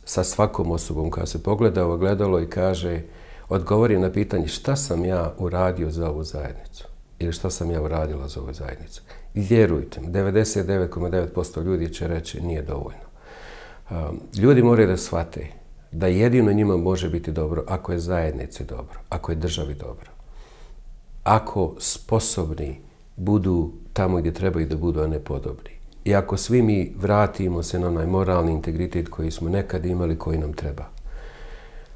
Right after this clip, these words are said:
Tako, takvi ljudi će izabrati druge ljude.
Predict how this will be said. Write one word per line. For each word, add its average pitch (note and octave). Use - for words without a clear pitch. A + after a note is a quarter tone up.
Tako, C3
takvi B2+
ljudi E2
će A2
izabrati A2
druge E2
ljude. B1+